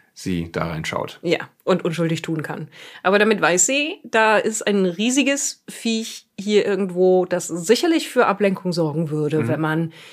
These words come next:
Speaker 2: die Sicherheitsvorkehrungen ausschaltet, die es unter Kontrolle halten. Und die letzte wichtige Szene der Folge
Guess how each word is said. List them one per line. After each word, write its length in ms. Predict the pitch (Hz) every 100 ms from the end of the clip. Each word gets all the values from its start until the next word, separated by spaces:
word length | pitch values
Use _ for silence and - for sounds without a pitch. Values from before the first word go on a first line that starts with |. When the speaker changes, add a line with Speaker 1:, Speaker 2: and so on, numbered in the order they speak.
| -
Speaker 2:
die 180 | - 190
Sicherheitsvorkehrungen 880 | 175 196 175 165 170 160 165 160 160
ausschaltet, 720 | - 151 - 147 139 156 151
die 120 | 156
es 120 | 120
unter 160 | - 151
Kontrolle 460 | - - - 160 180
halten. 340 | - - 147 - _ _ _ _ _ -
Und 580 | 190 175 160 151 - _ _ _ _
die 340 | 196 185 151
letzte 320 | 160 247 -
wichtige 260 | 311 302 262
Szene 300 | 254 254 233
der 100 | 214
Folge 480 | 214 202 190 185